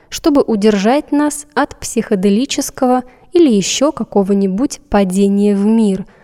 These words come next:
слишком необъятный для нашего сознания.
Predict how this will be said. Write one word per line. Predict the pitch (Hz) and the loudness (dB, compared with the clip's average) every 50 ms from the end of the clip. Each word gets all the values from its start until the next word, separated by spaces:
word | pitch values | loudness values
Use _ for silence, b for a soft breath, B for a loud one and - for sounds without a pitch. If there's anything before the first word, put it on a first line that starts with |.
| b b b | b b b
слишком | - - 226 214 202 - - - 208 | -6 -2 0 0 0 -2 -2 -2 0
необъятный | 208 202 202 202 202 180 180 185 185 196 220 262 294 - 294 285 285 285 285 - _ _ - | 0 0 0 0 -2 -2 -2 -2 0 0 0 -2 0 0 0 0 0 0 -4 -8 _ _ -2
для | 214 202 208 | 0 2 2
нашего | 208 202 196 190 - - - 196 190 | 2 2 0 -2 -4 -4 -6 -6 -6
сознания. | 190 - - 208 202 185 214 214 214 208 196 185 185 185 185 - | -4 -2 -2 -2 0 2 2 2 2 2 0 -2 -4 -4 -6 -10